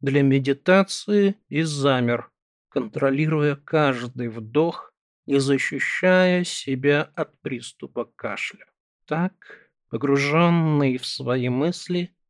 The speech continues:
он провёл несколько часов. Издали донеслись звуки приближающихся шагов.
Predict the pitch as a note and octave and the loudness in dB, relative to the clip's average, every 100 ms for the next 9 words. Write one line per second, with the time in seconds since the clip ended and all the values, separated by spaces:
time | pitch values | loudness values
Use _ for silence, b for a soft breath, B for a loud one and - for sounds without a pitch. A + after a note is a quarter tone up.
0 | _ _ _ - C#3 C#3 - A#2+ A#2 D3+ | _ _ _ -2 0 0 -2 -4 -2 -4
1 | C#3 A#2 C3 C3 - - - C#3 _ - | -4 -6 -6 -6 -8 -8 -6 -8 _ -12
2 | A2 - - - - - E2 - - _ | -10 -10 -8 -8 -10 -12 -16 -18 -20 _
3 | _ _ _ _ _ _ _ _ - C3 | _ _ _ _ _ _ _ _ -4 0
4 | C#3+ D3+ D#3+ E3+ E3+ D#3 - _ _ _ | 0 0 0 0 0 -2 -8 _ _ _
5 | D3 C3 B2+ C3 C3 - D3 D#3+ E3+ - | -2 2 2 2 0 -4 0 0 0 -4
6 | C3+ B2+ C3 D#3 D#3+ - D3 D3+ C3+ C3+ | -8 -4 -2 -2 -4 -8 -8 -4 -4 -2
7 | C3 B2 C#3 D3+ C#3+ C3+ - C#3 - - | -2 2 2 4 0 -2 -6 -8 -10 -10
8 | C#3 B2+ - C#3 B2+ G#2 - - _ | -8 -6 -4 -4 -4 -8 -12 -20 _